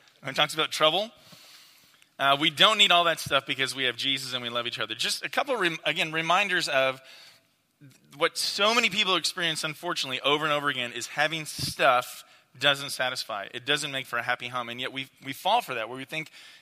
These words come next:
as long as my kids have this or look like this, then we're gonna be good. And it, this is what this proverb is saying, is all of that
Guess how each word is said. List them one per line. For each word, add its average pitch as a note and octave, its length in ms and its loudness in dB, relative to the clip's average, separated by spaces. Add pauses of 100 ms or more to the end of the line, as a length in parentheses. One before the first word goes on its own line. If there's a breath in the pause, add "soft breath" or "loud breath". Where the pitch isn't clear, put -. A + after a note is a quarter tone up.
as A#2+ 120 -8
long F#3 180 4
as F3 100 -4
my D#3+ 140 2
kids E3 440 -2 (260 loud breath)
have D3+ 260 0
this C3+ 340 -4
or B2+ 360 -4 (380 soft breath)
look D#3+ 280 -2
like D3+ 220 2
this, C#3+ 220 0
then C3+ 120 -10
we're C#3 120 -2
gonna C#3 120 -4
be C#3 100 0
good. D#3+ 220 0
And C3 200 -6
it, C#3+ 60 -10 (100)
this D3 180 -8
is F#3 80 -8
what G3 100 -6
this D3+ 140 -2
proverb E3+ 340 0
is C#3 100 -4
saying, E3+ 200 -6
is C3 160 -6
all D3+ 200 2
of F#3 80 -6
that C#3+ 160 0